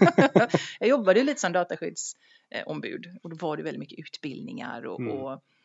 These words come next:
Speaker 1: eh, ja, men långa monologer.
Speaker 2: Mm.
Speaker 1: Så jag hoppas ni har stått ut där ute och hängt
Speaker 2: Det
Speaker 1: med
Speaker 2: har de
Speaker 1: till
Speaker 2: alldeles
Speaker 1: slutet.
Speaker 2: säkert gjort.
Speaker 1: <laughs> Mm.
Speaker 2: Nej, men vi hoppas att vi har väckt ert, eh, ja,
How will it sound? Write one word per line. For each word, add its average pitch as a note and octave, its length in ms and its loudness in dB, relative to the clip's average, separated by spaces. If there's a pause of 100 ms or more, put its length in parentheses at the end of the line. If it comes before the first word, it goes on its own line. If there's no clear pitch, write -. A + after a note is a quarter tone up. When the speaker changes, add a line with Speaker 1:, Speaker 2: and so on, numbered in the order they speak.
(300)
Speaker 1:
eh, D#3 600 -20 (380)
ja, - 80 -12
men F3+ 160 -8
långa F3 480 -4 (280)
monologer. D#3+ 1000 -8 (160)
Speaker 2:
Mm. A2 100 -6
Speaker 1:
Så G2 40 -12
jag G2 40 -10
hoppas D#3+ 320 -12
ni D#3+ 60 -10
har D3 60 -10
stått - 240 -14
ut C#3+ 260 -12
där - 140 -10
ute - 400 -16
och - 100 -18 (260)
hängt D3+ 260 -12
Speaker 2:
Det C#3+ 60 2
Speaker 1:
med C3+ 100 4
Speaker 2:
har C3 60 8
de C3 120 4
Speaker 1:
till C3 80 6
Speaker 2:
alldeles D#3 380 4
Speaker 1:
slutet. E3 160 6
Speaker 2:
säkert - 440 8
gjort. C4 380 4
Speaker 1:
<laughs> - 0 - (600)
Mm. F#3+ 280 -2 (540)
Speaker 2:
Nej, D3 80 4
men D#3 120 8
vi E3 60 10
hoppas E3+ 260 4
att D3+ 120 -4
vi D#3 60 2
har D3 180 4
väckt - 340 -2
ert, C3 320 -4
eh, B2+ 80 0 (960)
ja, D3 400 2